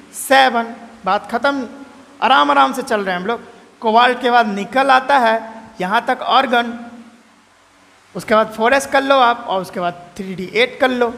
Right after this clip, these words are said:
बड़ा easy है। ट्वेंटी नाइन जो है, वो होता है कॉपर का, वो कर लो आप ऑर्गन एटीन तक, फ़ोर एस टू और थ्री डी नाइन कर लो, कर लो आप। लेकिन ये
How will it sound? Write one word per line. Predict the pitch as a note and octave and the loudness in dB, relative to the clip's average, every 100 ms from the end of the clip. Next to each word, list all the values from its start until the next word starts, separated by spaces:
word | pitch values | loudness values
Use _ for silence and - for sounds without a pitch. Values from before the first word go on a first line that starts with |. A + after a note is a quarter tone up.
| - - | -12 -4
बड़ा | C4 D4 | 2 4
easy | C4+ A#3+ A#3 A3+ | 4 0 -4 -4
है। | A3 - - - - - _ _ _ _ - | -4 -10 -20 -20 -20 -20 _ _ _ _ -2
ट्वेंटी | A#3+ B3+ D4 | 0 0 0
नाइन | C#4+ A3 A#3+ C#4+ B3+ | 2 4 4 2 0
जो | G#3 | -2
है, | F3+ G#3+ - - - - - _ _ _ _ _ _ _ - | 0 0 -2 -12 -20 -20 -20 _ _ _ _ _ _ _ -6
वो | A#3 A#3 | 2 4
होता | A#3+ A#3+ | 4 4
है | A#3 A#3+ | 2 2
कॉपर | A3+ G#3 A#3 C4+ | 2 2 2 2
का, | B3+ C4+ - - - - _ _ _ F#3+ | 2 2 0 -12 -20 -20 _ _ _ -4
वो | B3 | 0
कर | C4 A#3+ | 2 2
लो | A#3 A3 | 4 2
आप | G#3+ G#3+ - | 2 0 -4
ऑर्गन | F3+ A3+ C4 C#4 F#4 D#4+ - - - | 0 2 2 0 -4 -12 -16 -20 -10
एटीन | A3 G#3+ C#4+ | -8 -6 -8
तक, | C4 C#4 C#4 - - - _ _ - - - _ _ | -6 -6 -6 -16 -20 -20 _ _ -20 -20 -20 _ _
फ़ोर | - A3+ | -2 2
एस | A#3 A3 - | 2 -2 -4
टू | D4 C#4+ - - | -2 -2 -4 -4
और | G3+ F#3 | -2 -2
थ्री | - G3 | -4 -6
डी | G3 G3 | -6 -2
नाइन | G#3+ C4 C4 | -2 -2 -2
कर | B3 | -2
लो, | A#3+ A#3+ - - - - _ _ _ _ _ _ _ - | -2 -6 -10 -20 -20 -20 _ _ _ _ _ _ _ 0
कर | C#4+ | 2
लो | D4+ D4 | 4 4
आप। | C#4 C4+ - - - - | 4 0 -8 -20 -20 -10
लेकिन | D#3 F3 A#3+ | -8 -4 -2
ये | A#3 B3 D4 E4 | 2 4 4 4